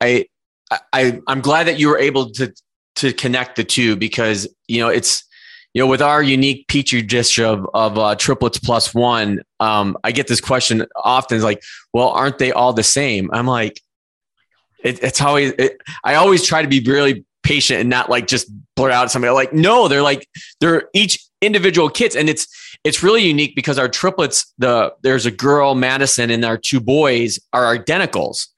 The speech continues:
So it's really unique. And, but I'm like, they, no, they all have their own personality. And, you know, I can really relate to how you,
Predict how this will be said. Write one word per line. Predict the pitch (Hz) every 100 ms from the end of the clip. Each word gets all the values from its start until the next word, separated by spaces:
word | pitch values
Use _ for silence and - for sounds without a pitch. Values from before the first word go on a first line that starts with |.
| _ _
So | - 160 156 -
it's | 151 - - - _ _ -
really | 139 208 202
unique. | 135 117 113 101 -
And, | 131 131 123 110 104 - - - _ -
but | 131 - 156 151
I'm | 143
like, | 143 127 143
they, | 143
no, | 139 160 131
they | 123
all | 131 151
have | 156 143
their | 131
own | 131 127
personality. | 131 - 113 120 139 139 139 135 135 131 113
And, | 113 107 98
you | 117
know, | 120
I |
can | 117 117
really | 127 123
relate | 120 120 120
to | 113 110
how | 113
you, | 113